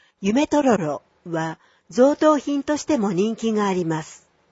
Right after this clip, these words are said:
丸七、茶。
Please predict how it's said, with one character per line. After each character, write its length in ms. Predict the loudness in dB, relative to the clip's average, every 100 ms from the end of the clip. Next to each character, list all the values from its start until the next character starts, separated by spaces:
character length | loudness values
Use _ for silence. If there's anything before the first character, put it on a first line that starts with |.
| _ _ _ _ _ _ _ _ _ _
丸 340 | -2 0 0
七、 420 | 0 -2 -2 -8 -10 _ _ _ _ _
茶。 380 | 0 0 0